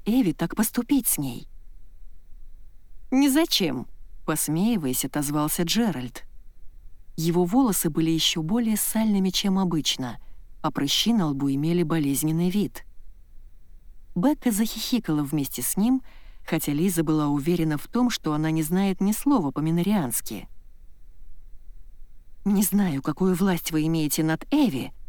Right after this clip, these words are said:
но перестаньте приставать к ней, иначе будет плохо». Джеральд рассмеялся и покачал головой. «Ну да, плохо», сказал он. «Ты понятия не имеешь, в чём тут дело».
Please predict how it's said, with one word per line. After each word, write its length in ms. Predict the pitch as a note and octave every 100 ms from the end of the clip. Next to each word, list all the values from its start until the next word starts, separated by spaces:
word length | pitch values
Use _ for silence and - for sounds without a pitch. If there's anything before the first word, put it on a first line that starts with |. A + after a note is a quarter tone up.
| - - -
но 100 | F#3+
перестаньте 560 | A3+ G#3 - B3 D4 C#4+
приставать 540 | B3+ B3 A#3 G3+ D#3+
к 80 | -
ней, 300 | C#3+ A#2 - - -
иначе 420 | G3+ E3+ D3 - F#3
будет 320 | F#3 F#3+ -
плохо». 520 | B3 A3 - C3+ A2 - - - - - - - - - - - F3+
Джеральд 460 | E3+ C#4+ A#3+ G3
рассмеялся 840 | E3 D#3+ - D3+ C#3 G3+ C4 - F3+
и 60 |
покачал 540 | - - D#3+ - F3+ D#3+
головой. 580 | E3 D#3 C3+ B2+ A2+ - - - - - -
«Ну 260 | C#4+ F4
да, 400 | D#4+ F3+ F3 G#3 - -
плохо», 580 | - G3 D#3+ - E3+ A#2 - - - -
сказал 440 | - D#3 D#3 D3+
он. 180 | C3 A2 - - - - - -
«Ты 140 | B3+
понятия 580 | G3 F#3 F3 A#3 F#3 D3+
не 180 | D3 D3
имеешь, 300 | D#3 E3 C3+
в 60 | -
чём 240 | E3 D#3
тут 180 | E3+ D3+
дело». 420 | E3+ D#3 A2+